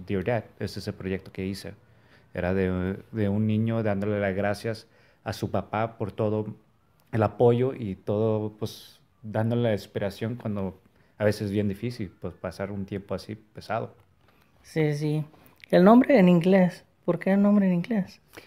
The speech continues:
Speaker 1: Pues lo hice en los dos idiomas, este, lo hice en español, lo hice en inglés, porque a veces, pues, unas personas hablan inglés, otras personas hablan español, y yo creo cuando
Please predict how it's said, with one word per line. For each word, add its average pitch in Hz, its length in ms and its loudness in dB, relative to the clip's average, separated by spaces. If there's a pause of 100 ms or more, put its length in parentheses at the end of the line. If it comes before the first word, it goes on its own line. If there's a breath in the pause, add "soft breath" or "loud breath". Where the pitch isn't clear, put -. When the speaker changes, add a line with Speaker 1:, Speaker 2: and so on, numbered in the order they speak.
(220 loud breath)
Speaker 1:
Pues 156 120 12
lo 175 80 12
hice 208 160 10
en 202 80 6
los 175 100 6
dos 160 300 6
idiomas, 139 520 6
este, 98 360 4
lo 98 100 4
hice 113 160 2
en 127 80 2
español, 127 500 2
lo 113 80 4
hice 104 200 2
en 101 120 0
inglés, 104 480 2
porque 110 460 0 (240 loud breath)
a - 80 -2
veces, 135 200 4
pues, 143 140 2
unas 139 180 -4
personas 110 340 -2
hablan 98 260 2
inglés, 139 340 -2
otras 101 220 -6
personas 95 380 -8
hablan 95 260 -4
español, 123 500 -4
y 110 220 -4
yo 120 140 0
creo 143 180 0
cuando 120 420 0